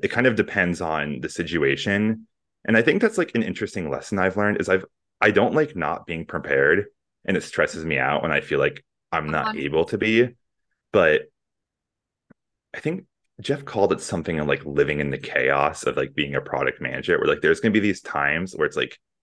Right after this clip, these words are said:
Speaker 1: Look, there's gonna be some chaos, and
Speaker 2: Mm-hmm.
Speaker 1: You're not gonna be able to order things the way you are, and, like, you just got to, like, get stuff done. But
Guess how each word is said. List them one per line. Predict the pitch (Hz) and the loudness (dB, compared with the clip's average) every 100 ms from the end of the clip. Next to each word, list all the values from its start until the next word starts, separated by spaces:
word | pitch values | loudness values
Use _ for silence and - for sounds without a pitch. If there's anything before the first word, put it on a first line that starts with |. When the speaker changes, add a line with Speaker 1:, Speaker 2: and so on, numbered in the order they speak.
| _ | _
Speaker 1:
Look, | 82 78 | -4 0
there's | - 78 | 2 2
gonna | 113 98 | 0 0
be | 110 | 0
some | 117 110 | 0 -2
chaos, | 80 71 73 95 - - _ _ _ - | 0 2 0 -2 -8 -18 _ _ _ -6
and | 90 76 69 | -4 -2 -4
Speaker 2:
Mm-hmm. | 69 - _ - - | -8 -14 _ -20 -2
Speaker 1:
You're | 90 80 | 0 0
not | 73 76 | -2 -6
gonna | 85 | -6
be | 76 | -4
able | 73 - | -4 -4
to | |
order | 67 69 71 | -4 -2 -2
things | - 80 71 | -4 -8 -4
the | 73 | 0
way | 76 | 0
you | 71 64 | 0 -2
are, | 65 78 | 2 4
and, | 80 73 | 4 -2
like, | 67 | -6
you | 69 | -8
just | 67 | -4
got | 71 69 - | -4 -4 -8
to, | - | -6
like, | 65 - | -6 -2
get | - - | -4 -4
stuff | - 76 - - | -2 -2 -2 -6
done. | 64 64 85 - _ - - - - | -4 -4 -6 -8 _ -20 -20 -20 -4
But | 92 78 67 | 2 4 4